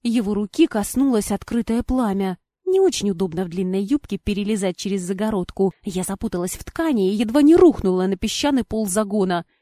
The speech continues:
Чудом удержалась на ногах и через мгновение встала на место пострадавшего. «Тея!»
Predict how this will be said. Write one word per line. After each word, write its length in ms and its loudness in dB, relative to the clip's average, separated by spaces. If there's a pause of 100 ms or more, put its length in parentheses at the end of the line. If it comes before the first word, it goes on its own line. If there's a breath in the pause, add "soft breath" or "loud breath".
(120)
Чудом 400 0
удержалась 500 -4
на 120 0
ногах 320 -2 (120)
и 120 2
через 240 2
мгновение 640 4
встала 480 0
на 100 0
место 320 -2
пострадавшего. 840 -2 (340)
«Тея!» 540 2